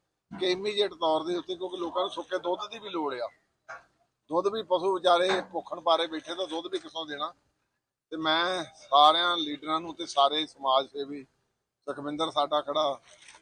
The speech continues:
ਛੋਟਾ ਬੱਚਾ ਵੀ ਆ, ਭਾਈ ਸਤਵੰਤ ਸਿੰਘ ਜੀ ਦਾ ਭਤੀਜਾ, ਤੇ ਸਾਰੇ ਸਾਡੇ ਮੁਲਾਜ਼ਮ ਖੜੇ ਆ। ਤੇ ਲਗਾ ਸਾਹਿਬ ਇਸ ਹਲਕੇ ਦੇ ਸਾਡੇ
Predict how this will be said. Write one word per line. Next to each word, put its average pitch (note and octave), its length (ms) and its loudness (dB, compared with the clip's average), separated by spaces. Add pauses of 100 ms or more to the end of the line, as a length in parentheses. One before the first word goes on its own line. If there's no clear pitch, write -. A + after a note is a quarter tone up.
(160)
ਛੋਟਾ C#3 280 -4
ਬੱਚਾ C#3 340 -2
ਵੀ C#3+ 220 -4
ਆ, C3 120 -4 (460)
ਭਾਈ C3+ 140 -2
ਸਤਵੰਤ C3+ 440 -8
ਸਿੰਘ D#3 140 -16
ਜੀ D3 80 -12
ਦਾ D3 100 -4
ਭਤੀਜਾ, B2+ 460 -8 (680)
ਤੇ G3 80 -2
ਸਾਰੇ D#3+ 440 6
ਸਾਡੇ F3+ 260 2
ਮੁਲਾਜ਼ਮ C#3+ 460 2
ਖੜੇ C3+ 320 -8
ਆ। G#2+ 60 -12 (680)
ਤੇ E3+ 100 -2
ਲਗਾ E3+ 340 6
ਸਾਹਿਬ G3 240 6 (840)
ਇਸ F3+ 260 -2
ਹਲਕੇ D#3 300 0
ਦੇ E3+ 140 -8
ਸਾਡੇ D#3 380 -4